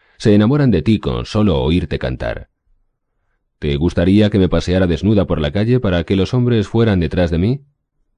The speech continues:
Pues algo así es lo que tú hacías por mediación de tus canciones. Por eso yo deseaba que perdieras la voz, que no pudieras volver a cantar nunca más. Pero eso era antes de que nos divorciáramos".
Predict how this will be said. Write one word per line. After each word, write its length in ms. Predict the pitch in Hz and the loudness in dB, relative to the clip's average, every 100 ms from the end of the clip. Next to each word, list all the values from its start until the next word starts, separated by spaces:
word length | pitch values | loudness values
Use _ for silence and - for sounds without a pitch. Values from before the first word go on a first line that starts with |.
| _ _ | _ _
Pues 220 | 104 151 | -2 0
algo 220 | 151 135 | 0 2
así 260 | 85 117 104 | 2 2 2
es 100 | 90 | 2
lo 100 | 87 | -2
que 140 | 76 | -4
tú 220 | - 104 | 0 0
hacías 400 | 73 92 92 82 | 2 0 0 -2
por 160 | - 82 | -2 -4
mediación 460 | 71 64 - 92 82 | -4 -6 -4 -2 -2
de 100 | 67 | -4
tus 120 | 71 | -6
canciones. 640 | 64 58 73 60 55 - _ _ _ _ _ _ _ _ _ - | -8 -6 -6 -6 -10 -16 _ _ _ _ _ _ _ _ _ -4
Por 140 | 85 | 0
eso 180 | 92 98 | 0 2
yo 140 | 95 | 2
deseaba 400 | 92 - 87 87 | 0 -2 -4 -4
que 160 | 82 76 | -4 -6
perdieras 480 | 65 62 90 82 73 | -6 -2 -2 -2 -2
la 80 | |
voz, 340 | 71 73 65 _ _ _ | -4 -4 -6 _ _ _
que 120 | - 87 | -2 0
no 120 | 95 | 0
pudieras 400 | 127 110 120 85 | 2 2 2 2
volver 240 | 78 92 | 0 0
a 80 | 90 | 0
cantar 400 | 73 67 87 73 | -2 -4 -2 -2
nunca 220 | 82 71 | -2 -2
más. 380 | 67 57 - _ _ _ _ _ _ _ _ _ _ | -6 -8 -12 _ _ _ _ _ _ _ _ _ _
Pero 220 | - 82 | -4 0
eso 240 | 90 92 85 | 0 0 -2
era 180 | 78 76 | -2 -2
antes 280 | 80 67 | -4 -6
de 100 | 65 | -8
que 80 | 64 | -8
nos 140 | 60 60 | -8 -8
divorciáramos". 760 | 65 57 - 62 55 58 - | -6 -6 -8 -8 -8 -12 -14